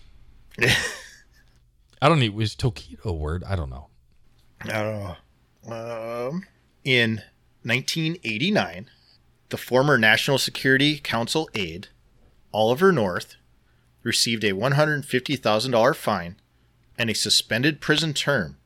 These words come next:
Speaker 1: for his part in the Iran-Contra. His conviction was later overturned.
Speaker 2: Yeah, go figure.
Speaker 1: I got to meet Ollie North.
Speaker 2: Did you really?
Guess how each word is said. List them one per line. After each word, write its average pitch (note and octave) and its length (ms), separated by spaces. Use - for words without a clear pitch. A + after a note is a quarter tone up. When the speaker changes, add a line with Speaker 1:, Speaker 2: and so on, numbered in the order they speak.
Speaker 1:
for G#2+ 160
his C3+ 240
part A2 400
in A#2 80
the A2 120
Iran-Contra. G2+ 840
His A2 120
conviction A#2+ 540
was G#2 160
later G#2 240
overturned. F#2 520
Speaker 2:
Yeah, C#3 220
go G#2 160
figure. D#2+ 460
Speaker 1:
I F3+ 60
got C4+ 160
to E3 100
meet B2 240
Ollie G#2+ 260
North. F2+ 420
Speaker 2:
Did G3 200
you F4 100
really? B3 320